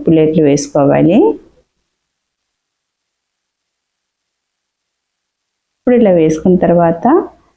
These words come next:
ఇప్పుడు ఫిష్ని తీసుకొని ఫిష్కి బాగా మసాలా అంతా బాగా పట్టించాలి. ఇలా బాగా పట్టించిన తర్వాత ఒక పది నిమిషాలకి రెస్ట్ ఉంచేయాలి. పది నిమిషాల తర్వాత ఇప్పుడు మన స్టవ్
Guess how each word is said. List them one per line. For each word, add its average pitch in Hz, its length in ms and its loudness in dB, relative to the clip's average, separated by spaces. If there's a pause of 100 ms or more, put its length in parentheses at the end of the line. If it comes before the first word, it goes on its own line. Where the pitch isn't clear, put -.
(400)
ఇప్పుడు 214 280 -2
ఫిష్ని 190 380 0 (100)
తీసుకొని 175 420 0 (120)
ఫిష్కి 190 280 0 (140)
బాగా 156 260 0 (140)
మసాలా 160 480 0
అంతా - 200 0 (160)
బాగా 156 220 0 (120)
పట్టించాలి. 147 760 0 (2000)
ఇలా 208 180 0 (160)
బాగా 190 180 2 (140)
పట్టించిన 233 520 0 (140)
తర్వాత 165 480 0 (380)
ఒక - 120 -6 (200)
పది 196 200 0 (100)
నిమిషాలకి 254 460 0 (100)
రెస్ట్ - 300 -2
ఉంచేయాలి. 156 540 0 (920)
పది 190 220 0
నిమిషాల 269 320 2 (100)
తర్వాత 156 480 0 (840)
ఇప్పుడు 160 280 -2 (300)
మన 185 160 2
స్టవ్ 180 260 -2